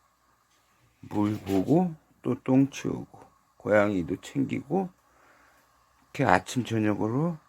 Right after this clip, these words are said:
바깥에서 이렇게 왔다 갔다 하는 시간이 많으면 다리가 너무 많이 아파서 꼭 들어와서 이렇게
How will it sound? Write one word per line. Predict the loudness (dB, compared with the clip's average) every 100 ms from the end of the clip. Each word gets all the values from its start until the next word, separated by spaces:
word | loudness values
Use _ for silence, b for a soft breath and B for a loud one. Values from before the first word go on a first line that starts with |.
| _ _ _ _ _ _ _ _ _ _ _ _ _ _ _ _ _ -18 -14 -12 -14 -20 B B _ b b b b _
바깥에서 | 0 4 4 2 2
이렇게 | 2 6
왔다 | 4 6
갔다 | 2 4 2
하는 | 2
시간이 | 0 0 2
많으면 | 2 2 0 -4
다리가 | -4 0 2
너무 | 4 2
많이 | 2 2 2
아파서 | 0 -4 -12 -12 -14 -18 -20 -20 -20 -20 B B B B -20 -20 2
꼭 | 2 2
들어와서 | 4 6 6 4
이렇게 | -6 -6